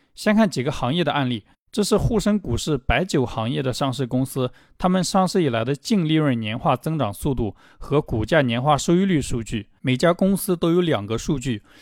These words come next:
左边黄色是公司上市以来的净利润年化增长速度，右边红色是公司上市以来股价的年化涨跌幅。大家可以暂停看一下，这两个数据之间有什么规律？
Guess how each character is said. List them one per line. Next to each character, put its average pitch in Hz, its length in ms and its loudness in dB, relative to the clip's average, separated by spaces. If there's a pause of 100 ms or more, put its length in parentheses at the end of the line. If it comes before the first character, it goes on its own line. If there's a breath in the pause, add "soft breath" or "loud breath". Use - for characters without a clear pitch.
(140 soft breath)
左 127 220 0
边 175 200 0
黄 127 300 -4
色 165 180 -2
是 - 140 -4
公 165 220 0
司 170 180 -4
上 160 180 0
市 151 160 -2
以 127 60 0
来 107 160 -2
的 123 100 -4
净 156 300 -2
利 151 60 0
润 143 240 2
年 113 180 -4
化 135 160 4
增 156 220 -2
长 110 120 -2
速 131 220 -4
度， 110 220 -4 (300 soft breath)
右 208 140 4
边 170 200 2
红 131 240 -10
色 147 180 -4
是 139 140 -6
公 160 200 -4
司 156 200 -4
上 151 240 0
市 170 120 -2
以 143 60 2
来 113 160 2
股 120 260 -4
价 160 160 2
的 139 120 2
年 107 200 -4
化 143 180 2
涨 104 180 -4
跌 123 120 -2
幅。 110 320 -4 (400 soft breath)
大 165 100 0
家 180 120 4
可 208 80 2
以 185 80 6
暂 190 240 2
停 117 160 -2
看 151 240 -2
一 - 20 -2
下， 110 240 -4 (560 soft breath)
这 220 140 2
两 139 160 4
个 120 80 -4
数 - 160 0
据 165 160 2
之 143 160 -4
间 151 160 0
有 110 140 0
什 - 120 -8
么 120 140 -2
规 156 180 2
律？ 160 240 0